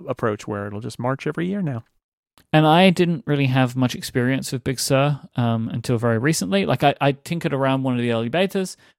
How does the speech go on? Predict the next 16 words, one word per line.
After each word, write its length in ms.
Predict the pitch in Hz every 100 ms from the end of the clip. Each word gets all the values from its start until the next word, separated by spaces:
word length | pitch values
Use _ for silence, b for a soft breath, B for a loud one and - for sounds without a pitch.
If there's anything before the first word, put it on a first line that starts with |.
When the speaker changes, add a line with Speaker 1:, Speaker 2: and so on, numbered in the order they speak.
| _ -
Speaker 2:
uh, 260 | 120 117
but 220 | 120 120 135
now 340 | 139 147 131
I 120 | 123
am 180 | 120 120
using 380 | 143 185 151 123
it 200 | 110 -
on 260 | 139 120 123
my 300 | 117 113 117
M 240 | - 123 117
one 260 | 117 113
MacBook 320 | 117 - -
Pro. 300 | - 202 135 - b b b b -
Um, 420 | 120 113 - - -
so 240 | - 120
I'm 340 | 123 123 -